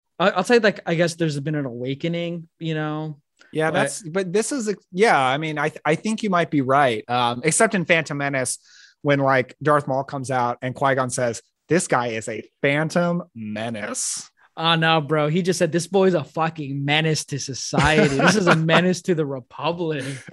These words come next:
Speaker 2: Absolutely fatherless activity over here.
Speaker 1: Seriously. Like, if Darth Maul
Speaker 2: <laughs>
Speaker 1: in twenty twenty-one, he'd be rocking some Timbs with the double-bladed lightsabers and a solid chain. Like, he is on some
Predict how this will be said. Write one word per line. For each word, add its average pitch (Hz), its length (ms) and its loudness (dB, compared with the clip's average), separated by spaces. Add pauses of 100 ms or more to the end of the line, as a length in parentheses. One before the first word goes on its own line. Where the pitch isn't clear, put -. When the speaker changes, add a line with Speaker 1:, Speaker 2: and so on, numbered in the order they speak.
Speaker 2:
Absolutely 170 600 8
fatherless 151 680 2
activity 135 640 -2
over 123 160 -4
here. 123 80 -2
Speaker 1:
Seriously. 185 600 4
Like, 196 280 2
if 175 260 -2
Darth 240 280 6
Maul 220 300 6
Speaker 2:
<laughs> 226 60 -2
Speaker 1:
in 196 100 0
twenty 202 280 -2
twenty-one, 202 400 -4
he'd 180 140 -4
be 247 100 -4
rocking 180 460 -2
some 156 200 -2
Timbs 180 720 -2
with 175 140 0
the 180 80 2
double-bladed 170 500 0
lightsabers 170 640 -2
and 151 80 -4
a 143 40 -6
solid 143 460 -4
chain. 147 560 -4 (360)
Like, 156 160 -4
he 208 340 0
is 165 200 0
on 170 240 0
some 165 200 0